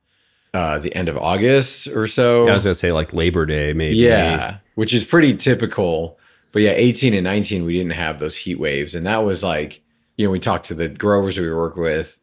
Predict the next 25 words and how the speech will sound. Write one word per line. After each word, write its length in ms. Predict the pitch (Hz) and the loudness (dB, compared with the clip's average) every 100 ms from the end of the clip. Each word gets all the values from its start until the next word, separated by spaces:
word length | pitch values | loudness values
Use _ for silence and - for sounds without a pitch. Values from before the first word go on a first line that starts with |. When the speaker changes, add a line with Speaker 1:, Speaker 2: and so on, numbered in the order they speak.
| - | -10
Speaker 1:
up 120 | 82 | -8
in 60 | 80 | -6
Mendocino, 840 | 78 78 - 92 80 73 71 78 - _ _ _ _ _ | -6 -6 -4 -4 -4 -4 -6 -10 -16 _ _ _ _ _
and 100 | 87 | -6
they're 100 | 82 | -4
like, 420 | 78 65 71 - _ _ _ _ | -4 -4 -6 -12 _ _ _ _
"Oh 60 | 92 | -2
yeah, 160 | 87 | -2
this 180 | 76 90 | -2 -4
is 140 | 80 71 | -6 -8
normal." 600 | 78 85 57 50 73 - _ _ _ | -6 -6 -8 -10 -14 -18 _ _ _
Speaker 2:
<laughs> 120 | 107 98 - 98 - - | 2 2 2 -2 -2 -10
Okay. 300 | - 85 87 | -4 -2 0
Speaker 1:
You 80 | 104 | 0
know, 140 | 92 82 | 2 0
when 160 | 95 90 | 0 0
they've 140 | 92 | 0
been 220 | 92 90 | 0 -2
growing 260 | 87 113 98 | 0 2 0
for 140 | 92 | -4
fifty 340 | 82 - 117 90 | -6 -4 -2 0
years, 400 | 98 107 90 87 | 2 2 0 0
it's 160 | 101 | 2
Speaker 2:
Yeah. 320 | 92 82 80 | 2 2 2
Speaker 1:
like, 100 | 80 | 0